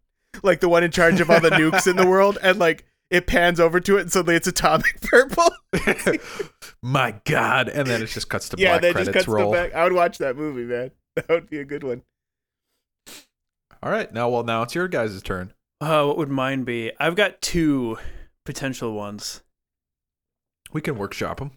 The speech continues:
Speaker 2: No
Speaker 3: I
Speaker 2: worries.
Speaker 3: think mine would be, um, okay. So I'm,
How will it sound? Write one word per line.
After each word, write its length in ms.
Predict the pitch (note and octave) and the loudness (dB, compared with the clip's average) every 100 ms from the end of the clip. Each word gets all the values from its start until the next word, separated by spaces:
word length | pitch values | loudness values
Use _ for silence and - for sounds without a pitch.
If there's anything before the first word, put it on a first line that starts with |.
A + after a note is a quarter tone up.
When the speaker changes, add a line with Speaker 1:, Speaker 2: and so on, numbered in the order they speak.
| _ | _
Speaker 2:
No 80 | D3 | -2
Speaker 3:
I 80 | D#3+ | -2
Speaker 2:
worries. 80 | F3+ | 0
Speaker 3:
think 200 | G#3 - | -4 -4
mine 480 | D3 C#3 C#3+ F3 D#3+ | -4 0 0 0 -2
would 200 | D3 B2+ | -6 -4
be, 540 | B2+ B2+ B2 B2 A#2+ - _ _ _ _ _ _ _ _ _ _ _ _ _ _ - | -4 -2 -2 -4 -8 -16 _ _ _ _ _ _ _ _ _ _ _ _ _ _ -8
um, 1300 | C3 B2+ B2 A#2+ A#2+ A#2+ A#2 A#2 A#2 A#2+ A#2 A#2 A#2 - - _ _ _ - | -4 -2 -2 -2 -2 -4 -4 -4 -4 -4 -6 -6 -10 -12 -20 _ _ _ -6
okay. 480 | C#3+ - A#2 G#2 - _ _ _ _ _ - | -6 -4 -6 -8 -14 _ _ _ _ _ -8
So 240 | - C#3 - | -6 -4 -2
I'm, 560 | D3 E3 F3+ F#3 E3 | -2 -2 -2 -4 -8